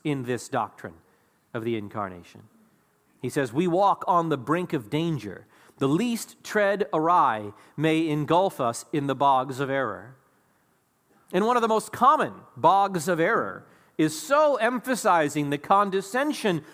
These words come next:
of the Son that you speak of the incarnation as the Son divesting himself of some aspects of de-, of his deity for the sake of becoming truly human.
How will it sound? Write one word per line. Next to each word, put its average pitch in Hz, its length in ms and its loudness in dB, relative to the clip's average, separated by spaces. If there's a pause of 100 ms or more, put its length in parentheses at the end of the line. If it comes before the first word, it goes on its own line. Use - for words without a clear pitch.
of 180 200 2
the 165 100 0
Son 226 400 2 (680)
that 165 180 0
you 170 60 -4
speak 254 400 -4
of 190 120 0
the 185 120 2
incarnation 170 800 -2 (240)
as 160 160 0
the 147 100 -2
Son 175 420 0 (320)
divesting 151 680 0
himself 147 420 0
of 127 160 -6
some 156 220 0
aspects 147 520 -6
of 113 180 -8
de-, 139 300 -2
of 143 140 0
his 127 200 -2
deity 123 500 0 (240)
for 160 140 2
the 147 80 0
sake 170 320 0
of 127 120 -4
becoming 135 440 -2
truly 135 420 -2
human. 123 560 -6